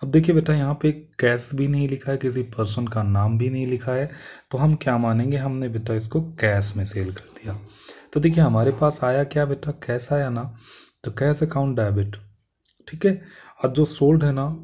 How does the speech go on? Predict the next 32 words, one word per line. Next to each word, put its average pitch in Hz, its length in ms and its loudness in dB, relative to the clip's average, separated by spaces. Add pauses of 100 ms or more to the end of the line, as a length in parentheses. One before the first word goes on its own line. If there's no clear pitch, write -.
उसमें 147 280 0
हम 143 180 2
बेटा 135 220 -2
सेल्स 131 420 -2
अकाउंट 107 320 -2
में 101 160 2
डालते 98 360 -6
हैं, 95 200 -4 (380)
जब 117 160 -2
हम 131 120 -2
गुड्स 147 220 -2
को - 160 0
बेचते 120 480 2
हैं 139 100 2
ना 120 120 0
तो 139 100 -2
सेल्स 131 340 0
अकाउंट 104 300 0
में 98 140 2
डालते 95 320 -8
हैं। 101 160 -8 (440)
तो 151 80 2
टू 196 280 2
सेल्स 113 380 4
अकाउंट, 95 380 -4 (1300)
तो 180 320 4 (480)
टू 196 160 6
सेल्स 117 400 2
अकाउंट 123 340 -2
कितना, 156 520 0 (240)
टेन 113 260 0
थाउजेंड 98 520 -6